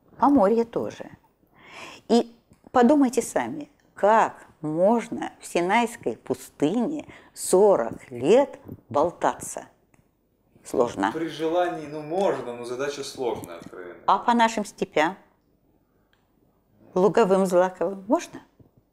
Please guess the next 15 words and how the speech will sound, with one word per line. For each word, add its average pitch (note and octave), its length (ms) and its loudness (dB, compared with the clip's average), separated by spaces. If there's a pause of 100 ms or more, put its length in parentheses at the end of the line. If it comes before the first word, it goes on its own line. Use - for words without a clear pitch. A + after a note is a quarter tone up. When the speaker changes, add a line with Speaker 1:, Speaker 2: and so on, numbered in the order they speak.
(120)
Speaker 1:
Сорок - 360 -20
лет. - 200 -20 (200)
Можно. - 560 -16 (1000)
Как C#4+ 460 4
можно A#3+ 600 2
перейти G#3+ 800 2
Красное G#3+ 720 0
море, D#3+ 540 -2 (340)
если A3 380 4
это A#3+ 260 2
рифт A#3 560 2 (120)
глубиной E3+ 520 2
в F#3 100 -10
три G#3 260 2
километра? F#3 800 0